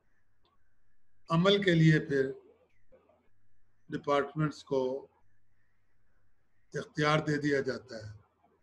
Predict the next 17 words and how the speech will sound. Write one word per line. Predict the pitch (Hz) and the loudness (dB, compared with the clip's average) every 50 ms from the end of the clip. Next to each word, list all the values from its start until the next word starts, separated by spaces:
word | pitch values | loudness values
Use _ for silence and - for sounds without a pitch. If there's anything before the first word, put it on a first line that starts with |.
| _ _ _ _ - - | _ _ _ _ -18 -4
They | 147 151 | -2 2
are | 151 156 156 | 2 2 2
empowered | 147 143 - 160 165 175 180 180 170 151 - - - - _ _ _ _ _ _ _ _ - - _ _ _ - - - - - - _ _ _ _ _ _ _ _ _ _ _ _ _ - | 0 0 4 6 6 8 8 8 8 6 4 -4 -12 -16 _ _ _ _ _ _ _ _ -20 -20 _ _ _ -20 -20 -20 -20 -20 -20 _ _ _ _ _ _ _ _ _ _ _ _ _ 0
under | 151 156 160 160 175 175 170 | 2 4 6 8 8 6 6
the | 165 165 165 165 165 160 - | 6 4 6 6 6 4 2
principle | 170 156 156 156 - 160 160 160 160 156 | 2 2 2 2 0 -4 -4 0 0 2
of | 156 156 156 147 143 - | 2 2 2 0 -2 -2
delegated | 147 147 143 143 147 143 151 151 151 165 160 - 139 | 0 0 0 0 -2 -2 -2 -4 -2 -4 -6 -6 -4
legislation | 135 127 120 123 131 123 - - 143 135 135 - - 120 110 107 - _ _ _ - - _ _ _ _ _ _ - - _ _ _ _ - | -6 -8 -8 -10 -14 -16 -12 -4 -4 -4 -4 -6 -12 -14 -16 -16 -20 _ _ _ -20 -20 _ _ _ _ _ _ -20 -20 _ _ _ _ 2
to | 170 170 170 175 175 165 170 - - | 4 6 6 6 6 4 0 -8 -6
frame | - 156 160 160 165 170 175 180 180 175 165 156 | 0 4 6 6 8 8 6 6 4 4 4 2
rules | 135 139 143 143 143 143 139 135 120 104 104 - - - - _ _ _ _ _ _ _ _ _ _ _ _ _ _ _ _ - - - - - - - | 2 2 2 2 2 2 0 0 -4 -6 -10 -18 -20 -20 -20 _ _ _ _ _ _ _ _ _ _ _ _ _ _ _ _ -20 -20 -20 -20 -16 -4 0
in | 165 170 165 | 2 4 6
the | 175 170 | 8 8
light | 165 156 156 165 170 170 175 160 | 8 8 8 8 6 6 6 4
of | 156 160 - 156 | 4 4 4 6
the | 160 160 165 180 190 180 | 8 8 8 8 4 0